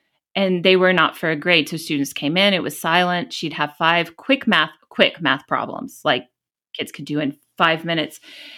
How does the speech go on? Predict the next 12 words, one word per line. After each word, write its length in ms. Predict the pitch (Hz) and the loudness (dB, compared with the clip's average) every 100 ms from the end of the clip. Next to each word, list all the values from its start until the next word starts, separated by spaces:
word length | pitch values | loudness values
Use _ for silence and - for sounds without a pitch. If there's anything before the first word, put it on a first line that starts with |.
| - - | -8 0
And 320 | 190 180 - - | 2 2 0 -2
that's 360 | 185 175 - | 0 0 -2
daily 460 | 170 156 170 170 170 | -8 -2 -2 0 -2
effortful 560 | 160 - 165 - 165 151 | -2 -4 -10 -10 -8 -6
retrieval. 720 | 151 - 220 233 170 - - - | -8 -6 -4 -4 -4 -12 -8 0
So 100 | 208 | 2
these 320 | 175 233 254 | 4 2 4
are 100 | 208 | 0
the 80 | 180 | 0
types 400 | 170 160 151 - | -2 0 0 -2
of 120 | 147 | -10
things, 500 | - 151 143 147 - | -4 2 4 2 -4